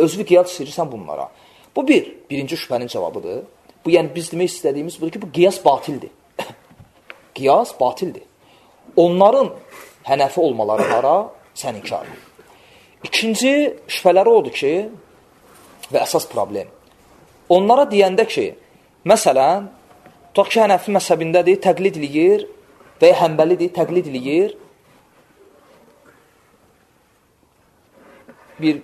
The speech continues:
bir iki həftə bundan qabaq bu cür biri idi, həmbəli məzhəbini təqlid eləyirdi. Deyirəm, həmbəli məzhəbinə görə <coughs> iki səcdə arasında "Rabbi ixfirli" demək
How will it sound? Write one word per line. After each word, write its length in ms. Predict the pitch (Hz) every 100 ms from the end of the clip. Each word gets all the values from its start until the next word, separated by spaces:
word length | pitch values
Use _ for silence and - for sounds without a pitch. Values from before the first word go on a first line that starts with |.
| - - 87 82 - -
bir 140 | 147 -
iki 180 | -
həftə 220 | 160 143 123
bundan 260 | 123 123
qabaq 360 | 90 80 - - _ _ _ _ _ _ - _ -
bu 60 |
cür 200 | 147 135
biri 200 | 135 135 120
idi, 160 | 131 180 -
həmbəli 360 | - 131 135 151
məzhəbini 340 | - 123 151
təqlid 320 | 131 120 107
eləyirdi. 340 | 82 - - - _ _ _ _ _ _ - - -
Deyirəm, 300 | 190 220 170
həmbəli 320 | 165 160 190
məzhəbinə 380 | 175 151 151 156
görə 240 | 123 90 - _ _ _ -
<coughs> 1600 | - - _ _ _ _ _ _ _ _ _ _ _ _ _ -
iki 180 | -
səcdə 320 | 233 196 - 196
arasında 460 | 143 - 120 110 95 - - -
"Rabbi 300 | 180 180 165
ixfirli" 440 | - - 151 165 170
demək 400 | 135 123 95